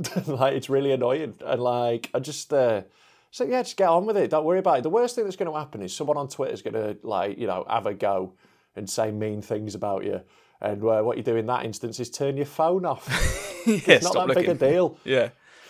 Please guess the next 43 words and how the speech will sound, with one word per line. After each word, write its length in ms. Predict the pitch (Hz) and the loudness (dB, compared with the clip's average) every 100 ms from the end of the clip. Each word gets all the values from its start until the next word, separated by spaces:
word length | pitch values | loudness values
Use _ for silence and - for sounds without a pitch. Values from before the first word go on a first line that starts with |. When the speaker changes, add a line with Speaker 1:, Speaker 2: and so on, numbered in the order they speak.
| - 175 | -12 4
Speaker 1:
Yeah, 420 | 196 208 196 - | 8 10 8 8
I 60 | 175 | 4
mean, 160 | 226 | 4
like, 180 | 214 208 | 4 4
you 80 | 240 | 4
know, 220 | 180 139 - | 4 4 4
like, 360 | 160 151 131 | 4 4 0
th-, 140 | 185 180 | -8 2
there 160 | 247 240 | 4 6
are, 200 | 233 220 | 4 6
like, 160 | 185 | 4
extreme 420 | 165 - 170 170 | 0 -2 -2 -2
cases 400 | 156 156 151 151 | -2 -2 -2 -2
where 140 | 135 135 | -2 0
people, 300 | 143 135 127 | -2 -2 2
like, 260 | 123 120 120 | 2 2 -2
I 60 | |
hate 260 | 117 196 196 | 0 0 0
seeing 260 | - 175 143 | -2 -2 -2
it 100 | 117 | -2
when 160 | 107 | -4
people, 380 | 107 123 120 117 | -2 -6 -2 0
like, 440 | 110 107 107 107 104 | 0 0 0 -2 -2
uh, 600 | 98 92 90 90 85 - | -2 -2 -2 -4 -6 -8
they've 160 | 139 139 | -6 2
had 100 | 151 | 2
a 60 | 147 | 2
bit 100 | 139 | -2
of 80 | 120 | -4
a 40 | |
controversy 580 | 131 123 131 120 113 117 | -8 -2 0 0 -2 -4
and 100 | 110 | -2
people 220 | 123 120 | -4 -4
start 260 | - 117 - | 0 -2 0
trying 140 | 113 | -6
to 60 | 117 | -4
contact 480 | - 117 110 117 | -4 -4 -2 -2
their 100 | 113 | -2
venues 540 | 104 113 110 107 110 104 | 0 -2 -2 -4 -4 -4
and 80 | 107 | -4
get 100 | 104 | -4
their 100 | 101 | -6
shows 640 | - 113 117 110 104 | 0 0 2 -2 -6